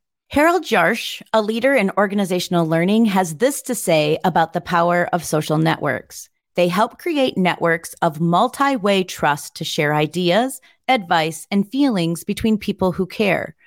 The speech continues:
Social networks have been shown to be the principal way that learning spreads in organizations." The actions to take in this phase are to curate and filter your network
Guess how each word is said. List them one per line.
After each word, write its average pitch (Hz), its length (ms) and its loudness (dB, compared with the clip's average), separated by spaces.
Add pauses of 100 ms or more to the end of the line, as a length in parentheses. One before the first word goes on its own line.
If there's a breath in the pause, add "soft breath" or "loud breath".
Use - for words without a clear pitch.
(400 soft breath)
Social 339 320 2
networks 202 520 0
have 190 120 -2
been 196 160 0
shown 202 520 0
to - 160 -4
be 180 500 -2
the 202 80 -2
principal 302 560 0
way 165 380 2
that 170 260 -2
learning 196 420 -2
spreads 147 600 -2
in 170 160 -2
organizations." 151 1080 -6 (360)
The - 120 0
actions 339 440 -2
to 339 100 -2
take 196 380 -2
in 202 140 4
this 220 200 2
phase 208 600 -2 (260)
are 214 540 2 (160)
to 247 120 -4
curate 349 640 0
and 277 140 0
filter 233 320 -2
your 214 180 0
network 185 580 -2